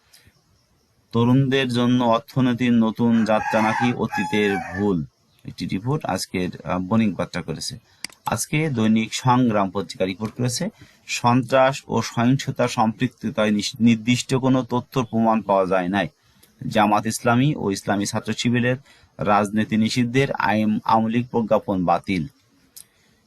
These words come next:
ফেনী বন্যা পরিস্থিতি, ভেসে যা-, ভেসে আসছে লাশ, সঙ্গে চিরকুট, শুকনো জায়গা পেলে কবর দেবেন,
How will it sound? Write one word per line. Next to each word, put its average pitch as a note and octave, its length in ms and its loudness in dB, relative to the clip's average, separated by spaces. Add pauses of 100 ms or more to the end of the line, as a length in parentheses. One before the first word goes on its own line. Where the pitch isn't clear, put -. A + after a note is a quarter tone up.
(140)
ফেনী C3 300 2
বন্যা A#2 300 2
পরিস্থিতি, A#2+ 600 0
ভেসে G#2+ 320 -2
যা-, - 580 -4
ভেসে A2+ 280 0
আসছে A2 420 -2
লাশ, A2 360 2
সঙ্গে A2 440 -2
চিরকুট, G2+ 500 -4 (100)
শুকনো A2+ 380 0
জায়গা A2+ 260 2
পেলে A#2 320 -2
কবর F#2 260 -2
দেবেন, E2 420 -4